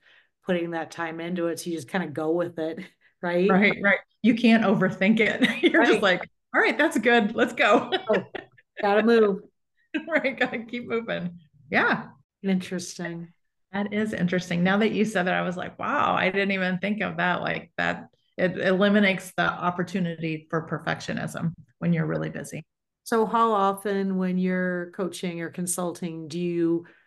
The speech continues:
Speaker 1: run into work-life balance, imbalance issues?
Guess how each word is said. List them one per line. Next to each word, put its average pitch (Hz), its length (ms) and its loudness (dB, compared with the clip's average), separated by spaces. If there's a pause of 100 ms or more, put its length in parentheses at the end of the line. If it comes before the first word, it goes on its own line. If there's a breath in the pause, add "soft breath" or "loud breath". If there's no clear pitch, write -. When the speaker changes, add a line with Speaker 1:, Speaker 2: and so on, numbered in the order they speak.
(260 soft breath)
Speaker 1:
run 180 320 0
into 175 640 -2
work-life 160 840 -4 (680)
balance, 165 560 -6
imbalance 196 720 0
issues? 165 640 -4